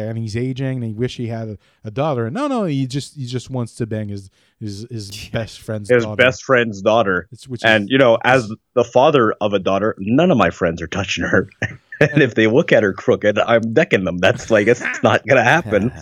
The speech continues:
Speaker 2: <laughs>
Speaker 3: I, Felix Leiter just like, "Here, just take her." What the? <laughs>
Speaker 1: Ugh.
Speaker 3: No,
Speaker 1: Uh,
Speaker 3: that's, that makes no, not even in the eighties, in the sixties maybe, 'cause everyone was on drugs, but we're in the eighties and no, it doesn't make sense.
Speaker 1: And it's the worst. He beds the daughter of the man that killed his wife. There's something,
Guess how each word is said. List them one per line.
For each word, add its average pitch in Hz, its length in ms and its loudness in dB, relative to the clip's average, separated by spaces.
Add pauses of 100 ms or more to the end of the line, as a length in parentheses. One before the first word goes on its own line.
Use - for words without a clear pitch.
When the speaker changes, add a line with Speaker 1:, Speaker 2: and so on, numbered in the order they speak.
Speaker 2:
<laughs> 196 160 -16
Speaker 3:
I, 123 160 4 (500)
Felix 160 320 2
Leiter 143 220 4
just 123 160 -2
like, 120 180 2 (240)
"Here, 156 320 4
just 123 300 -2
take 156 260 0
her." 87 240 0
What 311 500 2 (140)
the? 208 260 2
<laughs> - 40 -20
Speaker 1:
Ugh. 196 520 -4 (680)
Speaker 3:
No, 254 460 6
Speaker 1:
Uh, - 40 2
Speaker 3:
that's, 156 280 4
that 165 240 4
makes 185 360 0
no, 175 220 2
not 202 320 4
even 247 240 2
in 196 80 4
the 160 220 2
eighties, 175 380 4
in 117 280 -4
the 113 80 -4
sixties 147 640 0
maybe, 147 560 2
'cause 131 160 4
everyone 139 320 4
was 123 140 4
on 117 160 4
drugs, 139 420 4
but 123 100 4
we're 117 120 4
in 139 80 4
the 127 160 4
eighties 156 360 4
and 110 340 4
no, 147 420 4
it 98 60 2
doesn't 139 220 2
make - 140 2
sense. 127 540 -2
Speaker 1:
And 143 80 -8
it's - 140 -16
the 123 120 -10
worst. 143 440 -4
He 127 180 -8
beds 127 500 -8
the 113 140 -6
daughter 113 340 -6
of 110 120 -10
the 110 80 -8
man 107 240 -10
that 101 180 -16
killed 101 240 -12
his 92 180 -10
wife. 92 300 -16
There's 110 180 -12
something, 120 480 -12